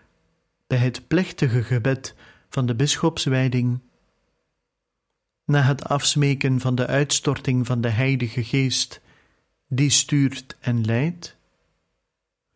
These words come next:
een zin die we reeds vinden in de oude tekst van de Traditio Apostolica:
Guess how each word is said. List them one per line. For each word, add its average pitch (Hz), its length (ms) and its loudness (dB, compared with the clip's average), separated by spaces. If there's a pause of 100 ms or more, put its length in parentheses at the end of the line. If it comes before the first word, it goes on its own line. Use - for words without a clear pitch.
(500)
een 147 220 4
zin 175 320 4
die 160 160 4
we 135 80 2
reeds 131 360 2
vinden 160 380 4
in 131 120 4
de 123 120 0
oude 151 440 0
tekst 139 320 -2
van 131 140 2
de 123 140 0
Traditio 131 640 -2
Apostolica: 113 1040 -2